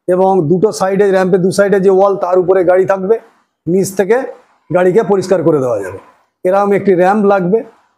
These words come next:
আর কি লাগবে? আর লাগবে jet pump, একটি jet pump লাগবে, লাগবে vacuum cleaner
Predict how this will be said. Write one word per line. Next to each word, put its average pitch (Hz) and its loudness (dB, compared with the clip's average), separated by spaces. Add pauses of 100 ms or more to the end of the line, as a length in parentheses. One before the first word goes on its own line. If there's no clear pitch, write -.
(440)
আর 190 0
কি 214 -2
লাগবে? 202 0
আর 170 0
লাগবে 190 2 (140)
jet 202 2 (100)
pump, 175 -4 (840)
একটি 165 0
jet 180 2
pump 190 0
লাগবে, 185 0 (600)
লাগবে 175 2
vacuum 175 0
cleaner 196 0